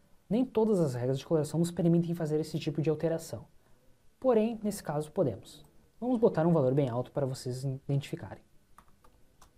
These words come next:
Oitenta e cinco. Aqui vocês notem que os movi-, ele já está contando os movimentos de alta e os movimentos de baixa. Vocês podem ver que mudou bastante aqui, tá, pessoal?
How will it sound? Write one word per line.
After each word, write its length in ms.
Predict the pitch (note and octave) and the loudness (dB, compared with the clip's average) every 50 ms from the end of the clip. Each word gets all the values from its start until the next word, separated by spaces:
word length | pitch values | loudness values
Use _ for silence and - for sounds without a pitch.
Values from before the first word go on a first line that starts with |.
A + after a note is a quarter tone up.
| - _ _ - - _ - - - | -20 _ _ -20 -20 _ -18 -12 -10
Oitenta 240 | G3 - A3+ A3 A3+ | -8 -6 -6 -6 -6
e 40 | - | -6
cinco. 320 | - - - - - - - _ _ - _ _ _ _ _ _ - _ - - _ _ - - _ _ - _ _ _ _ _ - - _ _ - _ _ - - _ - - _ _ - - _ - - | -8 -8 -12 -14 -18 -20 -20 _ _ -20 _ _ _ _ _ _ -20 _ -20 -20 _ _ -20 -20 _ _ -20 _ _ _ _ _ -20 -20 _ _ -20 _ _ -20 -20 _ -20 -20 _ _ -20 -20 _ -16 -12
Aqui 220 | E3 E3 - A#3+ | -12 -10 -6 -4
vocês 260 | A3+ B3 A#3 - D3+ | -4 -4 -2 -2 -2
notem 400 | C#3 C3+ A2+ A#2 C#3+ - - C#3 - - - - _ - - _ - - - _ - - | -2 -2 -2 -4 -6 -6 -8 -8 -8 -10 -18 -20 _ -20 -20 _ -20 -20 -20 _ -20 -12
que 100 | - - | -6 -4
os 80 | F3 E3+ | -2 2
movi-, 320 | E3+ E3+ D#3+ D#3 F3 E3+ | 2 2 2 2 0 2
ele 140 | D#3+ F3 F3 | 2 4 4
já 260 | F3+ E3 - - F#3+ | 2 2 0 0 0
está 220 | G3+ G#3+ - - F#3+ | 0 0 -2 -4 -4
contando 300 | - E3+ C#3 C3 C3 C3 | -2 -2 -2 -2 -2 -2
os 80 | C3 | -2
movimentos 400 | C3 C3 B2 A#2+ B2 B2 B2 - | -2 -2 -2 -2 -4 -4 -6 -6
de 120 | - - C#3+ | -6 -4 -2
alta 320 | B2+ C3 D#3 F#3+ F#3+ - - _ - - _ - - _ _ - - _ _ - _ _ _ - - | 0 0 0 0 -2 -8 -18 _ -20 -20 _ -20 -20 _ _ -20 -20 _ _ -20 _ _ _ -6 -4
e 20 | |
os 100 | F3 E3 | -2 0
movimentos 440 | E3+ F3+ E3+ E3 D#3+ D3+ E3 E3 - | 0 0 0 0 0 -2 -2 -4 -4
de 40 | E3 | -2
baixa. 380 | E3 C#3 A#2 - - - - _ _ - _ _ _ _ _ - - _ _ - - _ _ - _ _ - _ _ _ - _ - - | -2 -2 -2 -4 -12 -16 -20 _ _ -20 _ _ _ _ _ -20 -20 _ _ -20 -20 _ _ -20 _ _ -20 _ _ _ -20 _ -20 -20
Vocês 160 | - - C3+ - | -16 -14 -10 -6
podem 240 | - C#3 C#3 C#3+ | -4 -2 0 2
ver 140 | C#3 D3 D3+ | 2 0 0
que 100 | D3+ - | 0 2
mudou 480 | F3 E3+ E3 D3+ C3 C3+ D#3 E3+ E3+ - - _ _ - - | 2 2 2 2 2 0 0 -2 -4 -10 -20 _ _ -16 -10
bastante 600 | - D3+ D#3+ - - - - D3+ D3+ D3 C#3+ - | -8 -8 -8 -10 -8 -6 -2 -2 0 -2 -2 -4
aqui, 220 | A#2 A2 - A2+ A2 | -6 -6 -6 -6 -8
tá, 120 | - G2+ | -8 -10
pessoal? 300 | G2+ A2 A2 - F#2+ - | -12 -12 -14 -14 -16 -20